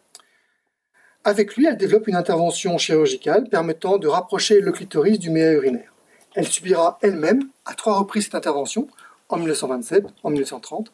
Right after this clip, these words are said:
et en mille neuf cent trente et un, sans atteindre le succès escompté. L'opération fut, euh, semble-t-il, aussi expérimentée sur quelques autres personnes et figure dans le manuel de chirurgie d'Alban, qui fait alors référence en termes de chirurgie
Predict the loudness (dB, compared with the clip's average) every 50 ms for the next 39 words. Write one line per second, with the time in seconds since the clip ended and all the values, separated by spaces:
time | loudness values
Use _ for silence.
0 | _ -6 -6 -4 -4 -2 -4 -6 -6 -10 -14 -14 -14 -14 -14 -16 -16 _ _ _
1 | _ -20 -20 -20 -20 -20 _ _ _ -8 -6 -2 -2 0 0 -2 -2 -4 -6 -6
2 | -4 -6 -8 -10 _ _ _ _ -8 -8 -6 -6 -6 -6 -6 -6 -6 -6 -8 _
3 | _ -12 -12 -12 -12 -14 -16 -18 -20 _ _ _ _ _ _ _ _ _ _ _
4 | _ _ _ _ _ _ -4 -4 0 2 2 0 0 -2 2 2 2 2 2 -2
5 | -6 -8 -8 -8 -6 -4 -4 -4 -4 -4 0 0 0 0 0 -2 -2 0 0 0
6 | -2 -6 -8 -8 -8 -4 -2 0 0 2 0 0 0 -2 -2 -4 -4 -2 0 2
7 | 2 2 2 0 -2 -4 -4 -6 -4 -6 -4 -2 -2 -2 -2 -2 -8 -20 -20 -16
8 | _ -2 -2 0 2 0 -2 0 2 0 0 2 4 4 4 6 6 4 4 4
9 | 2 2 2 2 -2 0 0 2 2 2 0 0 -2 -2 -2 0 0 -2 -2 -2
10 | _ _ _ _ -14 -10 -6 -6 -4 -2 -2 -2 -2 -4 -8 -8 -10 -12 -12 -10
11 | -12 -12 -12 -12 _ _ _ _ -14 -10 -10 -8 -6 -6 -8 -8 -8 -8 -10 -10
12 | -10 -12 -16